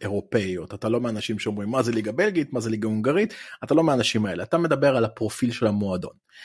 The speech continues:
אז אני אגיד לך שני דברים, לד-, אני, אני לא כל כך מסכים, אני חושב שפרנס ורוש כמועדון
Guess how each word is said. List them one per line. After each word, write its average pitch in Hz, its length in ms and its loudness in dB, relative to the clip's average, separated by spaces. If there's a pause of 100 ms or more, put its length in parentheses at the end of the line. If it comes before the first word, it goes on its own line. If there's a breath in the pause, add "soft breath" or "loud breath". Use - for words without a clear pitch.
(260 loud breath)
אז 131 60 2
אני 190 80 6
אגיד 254 140 4
לך 220 160 2
שני 196 160 -2
דברים, 135 280 0
לד-, 101 180 -6
אני, 143 240 -4
אני 165 140 -2
לא 214 80 2
כל 269 140 -4
כך - 140 -10
מסכים, 107 380 -6
אני 139 100 -4
חושב 165 320 2
שפרנס - 1300 -2
ורוש 170 240 4
כמועדון 117 560 2